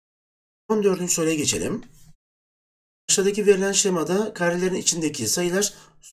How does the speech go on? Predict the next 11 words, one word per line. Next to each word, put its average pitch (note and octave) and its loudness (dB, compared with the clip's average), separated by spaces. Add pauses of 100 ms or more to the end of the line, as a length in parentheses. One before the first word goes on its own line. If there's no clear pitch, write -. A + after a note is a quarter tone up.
soldan E3 2
sağa F3 0
doğru - 2
çarpma, F3+ 0 (1160)
yukarıdan F#3 2
aşağı F3 2
doğru E3 -2
bölme F3 0
işlemi C3 0
yapılıp F3 -2
sonuçlar F#3 0